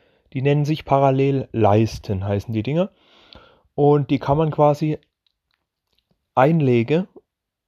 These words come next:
wenn man ein rundes Teil einspannt, damit's nicht eiert. Bei der Dreh-, wenn man's dreht, ne? Dass es wirklich perfekt rund dreht,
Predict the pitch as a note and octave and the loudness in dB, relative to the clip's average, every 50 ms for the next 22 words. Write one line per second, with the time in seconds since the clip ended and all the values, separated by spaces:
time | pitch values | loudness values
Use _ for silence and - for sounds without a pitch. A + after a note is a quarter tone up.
0 | _ _ _ _ _ - - C3+ C#3+ C#3+ E2+ G2 C3 C3+ - C#3+ D3 D3 C#3+ - | _ _ _ _ _ -6 -4 0 0 0 0 0 -2 0 0 0 0 0 -4 -6
1 | - - C#3+ C#3 C#3 - - F#2+ C#3+ D#3+ D3+ - - - B2 C3 E3 - - - | -4 -2 -2 0 0 0 -2 -2 -2 -4 -6 -8 -4 -4 -4 -2 -4 -6 -6 -4
2 | C#3 C3+ C#3 C#3 - - C3+ B2 - - G#2+ A#2 A2+ G#2 G2 - - _ _ _ | -2 -2 -2 -4 -6 -8 -8 -6 -4 -2 0 2 2 2 0 -2 -12 _ _ _
3 | _ _ _ _ _ _ _ _ _ _ _ _ _ _ - A#2+ A2+ A2 A#2+ A2 | _ _ _ _ _ _ _ _ _ _ _ _ _ _ -4 -4 -2 -2 -2 -4
4 | - A2+ A2+ A2 A#2 - - A2+ A2+ A2+ A2+ A2+ - - - G#2 G#2+ G#2 G#2 G#2 | -4 0 0 0 0 0 -2 -2 0 0 0 -2 -2 -6 -8 -4 -4 -4 -2 -4
5 | A#2 C#3 F3 G3 - - - B2+ A#2+ A2+ - C3 - C#3+ C#3+ - - D3+ C#3+ - | -4 -4 -4 -4 -6 -8 -6 -6 -6 -6 -8 -6 -4 -4 -4 -2 -2 -6 -6 -6
6 | - _ - - C3 B2 - D3 C#3+ - C#3+ - C#3 D3 D#3 - - - D3+ D3+ | -10 _ -8 -8 -6 -4 -4 -4 -4 -4 -6 -4 -2 -4 -4 -4 -8 -8 -4 -2
7 | D#3 D#3+ D#3+ - _ | -2 -2 -2 -6 _